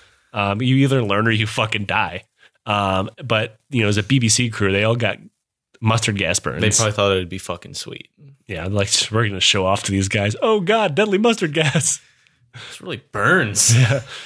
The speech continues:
Speaker 1: everything just kinda tastes like lung fluids now.
Speaker 2: This doesn't taste like fucking mustard.
Speaker 1: Yeah. Uh, so that, that was a P R stunt that went terribly. They actually ended up coming up with another,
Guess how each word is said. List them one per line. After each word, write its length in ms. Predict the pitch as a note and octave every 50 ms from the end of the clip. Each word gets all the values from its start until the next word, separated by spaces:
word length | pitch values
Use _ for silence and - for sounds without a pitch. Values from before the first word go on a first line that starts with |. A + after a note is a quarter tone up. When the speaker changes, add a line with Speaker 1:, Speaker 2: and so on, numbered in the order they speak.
| - _ -
Speaker 1:
everything 240 | A#2 B2+ C#3+ F3+ G3
just 240 | E3+ D#3+ C3+ - -
kinda 180 | - C#3 A2+ G#2
tastes 320 | - - C3 C#3 - -
like 140 | G#2+ F#2 F#2+
lung 340 | F#2+ F#2+ G#2+ A2+ C3+ E3+ F3+
fluids 540 | E3 - G#2+ G2+ G2 F2+ F2+ F#2 F#2+ G2+ G#2
now. 140 | G#2+ G2 F#2+
Speaker 2:
This 100 | F#2+ G2
doesn't 260 | G2+ G2+ - C#3+ B2
taste 220 | - A#2+ A#2 A2+
like 120 | B2 G2 -
fucking 440 | - - A#2+ G2+ - - F2 E2+ F2
mustard. 640 | F2 F2 F2+ F#2 - - - B2 B2 C#3 D#3+ F3+ - - _ _ -
Speaker 1:
Yeah. 300 | C#3+ E3+ B2+ F2+ D#2+ - - - - -
Uh, 540 | A2+ G#2+ G#2+ G#2+ G#2+ G#2+ G2+ G2+ G#2 A2+ - - _ _ _ _ _ -
so 240 | - - D3 C#3+ C3
that, 260 | C3+ C#3 E3+ - D3
that 300 | D3 D3+ D3+ D#3 - _ -
was 180 | D3 C#3+ B2+ A#2
a 100 | B2 A2+
P 240 | A2 - - B2+ A#2
R 100 | G#2+ G#2+
stunt 200 | A2 - A#2 G#2+
that 60 | - G2+
went 160 | G2+ G#2+ -
terribly. 400 | - G2+ F#2+ G2 F#2 G2 F#2+ G2+
They 200 | G#2 C3 C#3 C3
actually 300 | C3+ C3+ - - A#2+ G#2+
ended 180 | G#2+ G#2+ G#2
up 140 | G#2+ G2+ -
coming 240 | - - G#2+ G#2 G#2
up 120 | G2+ F#2+ -
with 100 | G#2 G2+
another, 580 | G2 G2+ G#2 G#2 G#2 G#2 G#2 G2+ G2+ G2 -